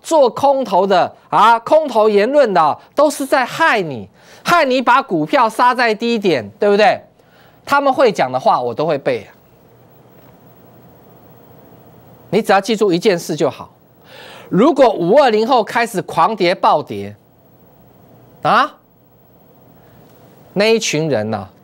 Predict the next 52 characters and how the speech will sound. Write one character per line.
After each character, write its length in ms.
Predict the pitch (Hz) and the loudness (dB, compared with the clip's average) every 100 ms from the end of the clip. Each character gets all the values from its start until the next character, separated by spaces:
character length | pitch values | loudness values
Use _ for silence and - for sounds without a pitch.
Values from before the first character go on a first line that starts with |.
| - | -2
跟 180 | 196 | -2
车 340 | 196 - 208 208 | -2 -2 0 0
手 240 | 196 127 | -2 -4
没 120 | 113 | -2
有 140 | 139 165 | -2 0
两 240 | 143 92 | -2 -4
样 200 | 127 123 | -4 -4
的， 180 | 104 101 - | -6 -14 -6
他 160 | 170 | -4
们 100 | 170 | -2
会 60 | 175 | -4
跟 180 | 165 156 | -4 -4
你 120 | 143 | -6
怎 120 | 127 | -8
么 120 | 101 | -12
说， 280 | 104 131 127 | -6 -4 -4
你 100 | 117 | -6
知 160 | 104 131 | -12 -4
道 180 | 139 123 | -4 -4
吗？ 300 | 107 101 107 _ _ _ _ - - - | -6 -14 -16 _ _ _ _ -20 -20 -16
他 160 | - 196 | -4 -2
们 100 | 180 | 0
会 140 | 190 | -2
说 260 | 160 170 156 156 - | -4 -2 -2 -2 -6
：“哎 140 | 170 | -8
呀， 280 | 131 101 90 _ - - - | -6 -8 -10 _ -20 -20 -8
这 140 | - | -2
个 80 | 220 | 0
地 220 | 190 190 | 0 -2
方 260 | 160 175 175 | 0 -2 0
啊， 180 | 143 107 - - | -4 -4 -12 -4
难 360 | 170 196 285 | -2 0 -2
得 220 | 277 220 220 | 0 0 2
的 200 | 208 190 | 0 -2
怎 100 | 156 | 0
么 80 | |
样， 300 | 185 214 156 123 | 0 0 0 -8
超 320 | - 240 254 | -2 0 0
级 240 | 247 175 | -2 -6
低 260 | 185 208 214 | -4 -2 -2
点， 320 | 185 143 95 - - - - | -2 -2 -4 -12 -20 -16 -2
这 120 | 339 | 2
个 80 | 254 | 2
地 160 | 254 | 0
方 220 | 233 226 240 | 0 0 -2
超 380 | - 247 233 | -2 0 0
跌。” 400 | 226 143 117 113 147 _ _ _ _ _ _ _ _ _ _ - - - | 0 -4 -4 -4 -8 _ _ _ _ _ _ _ _ _ _ -20 -20 -10
才 160 | - 147 | -4 0
哥， 180 | 156 | 0
对 120 | 151 147 | 0 0
不 40 | |
对？ 160 | 143 | 0